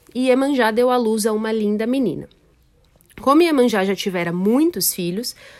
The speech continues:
Orumilá enviou Exu para comprovar se a criança era mesmo filha dele.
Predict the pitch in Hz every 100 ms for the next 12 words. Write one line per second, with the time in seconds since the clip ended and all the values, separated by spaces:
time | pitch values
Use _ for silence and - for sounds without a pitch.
0 | - 214 226 233 240 277 262 240 247 -
1 | 240 247 254 247 233 220 214 214 285 -
2 | 294 233 214 214 - 254 262 247 220 247
3 | - 240 311 226 156 139